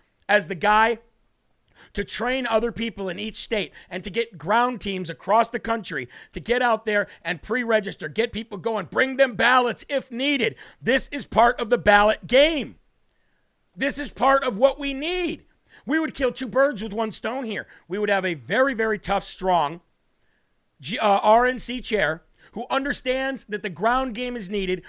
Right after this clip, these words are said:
We would have Scott Presler, the head of her ground game, the head of the ground game for the R N C. He would have a team of unstoppable people with resources. Right now, Scott Presler's doing this on his own resources.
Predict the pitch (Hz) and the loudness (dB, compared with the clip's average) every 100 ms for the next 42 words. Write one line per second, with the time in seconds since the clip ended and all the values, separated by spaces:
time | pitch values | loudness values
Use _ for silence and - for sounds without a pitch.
0 | - 233 254 233 - - 233 233 - 226 | -12 -6 -2 -2 -2 -2 -2 -2 0 -2
1 | 226 185 170 - 185 180 185 277 254 196 | 0 -6 -8 -8 -4 -2 2 2 2 -4
2 | 226 196 220 240 208 170 135 165 _ _ | -4 2 4 4 0 -2 -2 -6 _ _
3 | _ - 180 160 269 277 247 214 240 254 | _ -4 -2 2 0 0 -2 2 2 2
4 | 208 190 175 - 214 220 240 226 226 208 | 0 0 -2 -10 -6 -2 2 2 2 -2
5 | - 240 185 175 _ _ - - 285 320 | -4 -2 -2 -6 _ _ -16 -4 -2 0
6 | 262 208 - 254 285 202 190 254 240 - | 0 0 -4 -8 -4 -4 -4 -8 -6 -8
7 | - 220 240 247 196 196 - 240 - 170 | -2 2 2 2 -2 -2 -2 -2 -2 -4
8 | - - - 247 339 _ - 151 277 349 | -6 -12 -4 0 0 _ -16 -4 0 0
9 | - 214 180 160 180 196 - _ _ _ | -2 -2 -2 -4 -6 -6 -8 _ _ _
10 | _ _ _ _ _ _ _ _ _ _ | _ _ _ _ _ _ _ _ _ _
11 | 208 285 285 311 - 233 - 240 - 233 | 0 0 0 -2 2 2 4 0 0 -4
12 | 175 240 240 240 233 233 220 233 254 262 | -2 -2 0 0 0 0 0 -2 -2 -4
13 | 220 165 | -4 -6